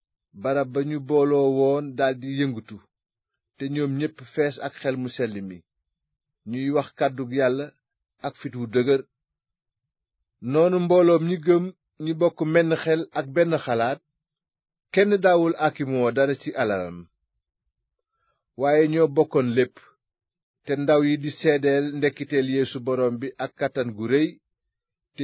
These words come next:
yiw wu yaatu ëmb leen, ñoom ñépp. Kenn ci ñoom ñàkkul dara,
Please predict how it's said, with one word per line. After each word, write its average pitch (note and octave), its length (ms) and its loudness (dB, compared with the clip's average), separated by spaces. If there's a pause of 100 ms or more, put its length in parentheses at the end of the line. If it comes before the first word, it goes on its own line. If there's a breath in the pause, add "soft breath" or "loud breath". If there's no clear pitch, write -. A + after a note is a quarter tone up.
yiw D#3 300 -2
wu C#3+ 220 -2
yaatu D#3+ 440 4 (180)
ëmb D#3 200 0
leen, G2+ 280 -4 (600)
ñoom A2 300 -6
ñépp. B2 240 -2 (1120)
Kenn F3 220 2
ci E3 120 -14
ñoom E3 280 0 (300)
ñàkkul B2+ 400 -2
dara, G2 280 -4